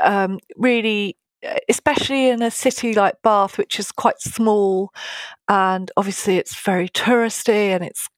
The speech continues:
quaint and old English, and just this weird attacker kept coming out of nowhere, and you never knew when he was gonna strike again. That went on for ten years,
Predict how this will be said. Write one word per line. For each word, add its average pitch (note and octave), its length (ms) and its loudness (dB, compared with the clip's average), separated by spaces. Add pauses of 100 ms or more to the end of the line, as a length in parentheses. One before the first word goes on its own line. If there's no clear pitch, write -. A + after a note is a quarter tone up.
(120)
quaint A3 480 0
and F#3 220 -6
old A3 240 0
English, G3+ 720 0
and F#3+ 260 0 (540)
just - 560 -2 (240)
this - 320 0
weird A3 580 0
attacker F#3 680 0 (280)
kept - 260 0
coming G3 360 0
out G3+ 160 2
of - 180 -4
nowhere, G3+ 400 2
and F#3 120 -2
you G#3 80 -2
never G#3 240 0
knew G3 180 -2
when F#3+ 140 -2
he G3 100 -2
was F3+ 140 -6
gonna F#3+ 160 -2
strike F#3+ 260 0
again. F3 260 0
That F#3 140 -4
went F#3+ 180 -2
on F3+ 200 -4
for F3+ 160 -4
ten F3+ 280 -4
years, E3+ 360 -6